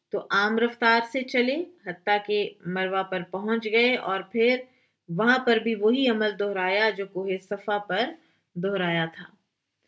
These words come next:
और, अ, सही जो है ना सफ़ा मरवा की, ये आप सल्लल्लाहु अलैहि वसल्लम ने शुरू तो पैदल की थी, लेकिन बाद में जब एक जमघट्टा लोगों का आपके गिर्द बन गया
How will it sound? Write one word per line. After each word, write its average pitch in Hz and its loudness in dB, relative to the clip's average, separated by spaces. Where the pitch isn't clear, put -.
और, 202 4
अ, 208 -2
सही 294 4
जो 370 4
है 311 4
ना 311 2
सफ़ा 254 0
मरवा 226 2
की, 226 -4
ये 226 4
आप 214 2
सल्लल्लाहु 208 0
अलैहि 202 0
वसल्लम 208 0
ने 254 2
शुरू 269 2
तो 381 4
पैदल 196 2
की 220 -6
थी, - -6
लेकिन 262 6
बाद 214 4
में 277 0
जब 247 2
एक 220 4
जमघट्टा 220 2
लोगों 240 6
का 226 2
आपके 196 -2
गिर्द 208 2
बन 190 -4
गया 185 0